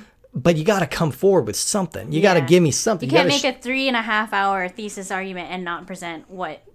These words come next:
Speaker 2: like, you actually think.
Speaker 1: Yeah, yeah. And I mean, listeners, write in. Let me know if, if I missed it in there somewhere. Like, the, the Johnson thing seems to be the way it's all going, but,
Speaker 2: Mm.
Speaker 1: but it's really hard to be sure
Speaker 2: Mm-hmm.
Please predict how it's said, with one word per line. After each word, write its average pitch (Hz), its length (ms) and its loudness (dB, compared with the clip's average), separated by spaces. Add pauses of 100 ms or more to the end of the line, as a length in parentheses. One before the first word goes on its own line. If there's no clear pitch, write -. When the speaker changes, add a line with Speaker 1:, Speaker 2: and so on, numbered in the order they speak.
(120)
Speaker 2:
like, 196 300 -12
you 185 100 -8
actually 170 360 -12
think. - 480 -18 (120)
Speaker 1:
Yeah, 185 460 4 (140)
yeah. 135 360 0 (100)
And 165 140 6
I 165 40 8
mean, 160 380 2 (460)
listeners, 160 460 4
write 131 240 6
in. 131 160 6
Let 123 120 4
me 131 80 4
know 123 240 4
if, 113 160 2
if 117 220 0
I 110 180 0
missed 113 400 0
it 110 100 -4
in 104 140 -2
there 95 160 -2
somewhere. 90 480 -4
Like, 90 200 -2 (480)
the, 143 200 12
the 131 160 4
Johnson 165 440 6
thing 147 220 2
seems 147 520 4
to 165 100 4
be 147 220 4
the 139 140 2
way 135 260 8
it's 135 140 2
all 131 180 4
going, 131 500 2
but, 113 340 2
Speaker 2:
Mm. 180 220 -18 (320)
Speaker 1:
but 143 100 2
it's 151 120 -2
really 196 180 4
hard 165 220 2
to 160 60 2
be 147 100 -2
sure 120 520 0
Speaker 2:
Mm-hmm. 214 240 -10